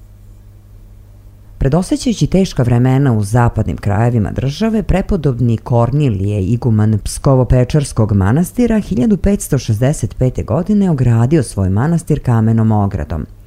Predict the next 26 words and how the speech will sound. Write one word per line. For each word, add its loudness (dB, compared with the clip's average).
a 2
na 2
samom 2
ulazu 0
u -4
manastir -2
izgradio -2
hram 0
u 0
čast -2
Svetog -2
Nikolaja. -4
Može 2
biti -2
da 0
je 2
time 0
prepodobni 0
muž 2
želeo 2
da 0
pokaže -2
da -8
čuvanje -2
vidljivog -2
manastira -2